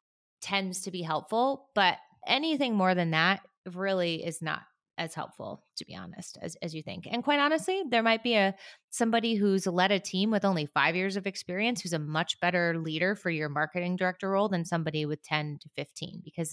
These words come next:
that years of experience is n-, in no way an indicator of being a good manager. So let's, let's kind of keep rolling with this, right? Like, so let's say you're hiring a marketing director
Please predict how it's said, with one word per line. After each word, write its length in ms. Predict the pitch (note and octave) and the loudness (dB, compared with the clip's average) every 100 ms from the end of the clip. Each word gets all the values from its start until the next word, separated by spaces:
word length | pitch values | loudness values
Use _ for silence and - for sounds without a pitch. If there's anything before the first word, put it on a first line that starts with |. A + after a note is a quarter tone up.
| D#3+ | 2
that 240 | D#3+ E3 - - - - _ | 4 4 0 -20 -20 -20 _
years 240 | G3 G#3 G#3 | 0 2 4
of 80 | |
experience 680 | G3+ - - E3+ E3 D#3+ D#3+ | 0 -2 -2 0 2 0 -2
is 180 | E3+ D#3+ | -4 -2
n-, 120 | F3 - | -4 -2
in 240 | F3+ E3+ | -2 0
no 200 | F3 F3+ | 2 2
way 260 | G3+ D#3+ D#3+ | 4 4 2
an 80 | D#3 | 0
indicator 720 | D#3 D#3+ D#3+ D#3+ D3 D3+ D#3 - | -4 -4 -6 -8 -6 -6 -6 -8
of 160 | D3 | -8
being 220 | D#3+ D3+ C#3 | -8 -8 -8
a 80 | |
good 180 | C3+ C3 | -10 -12
manager. 480 | - - - - - _ _ _ _ _ _ _ _ _ | -14 -16 -18 -18 -20 _ _ _ _ _ _ _ _ _
So 260 | - A3 - - _ _ _ _ _ _ _ A3 | 0 0 0 -8 _ _ _ _ _ _ _ -2
let's, 640 | A3+ D#4+ E4 - - - - | 2 2 -2 -8 -8 -8 0
let's 320 | A#3+ D4 - | 0 0 -6
kind 180 | - E4 | -4 -2
of 220 | B3 - | -2 -4
keep 200 | - G#3 | -6 -2
rolling 360 | F3 D#3+ D3 A#2 | 2 2 0 -8
with 140 | - | -14
this, 200 | - - | -14 -4
right? 260 | D#3 F#3 - | 0 2 0
Like, 120 | F3+ | -8
so 140 | - G3 | -2 2
let's 220 | A#3+ - | 2 2
say 120 | C4+ | 0
you're 140 | C4 | 2
hiring 480 | A3+ F3 F3 F3+ F3+ - - - - | 2 4 4 2 0 -6 -18 -14 -2
a 80 | F#3+ | 2
marketing 440 | F3 E3+ E3+ E3 | 2 2 -2 -2
director 640 | E3 D3+ C#3+ - G#3 B3 | -2 -2 -4 -2 0 0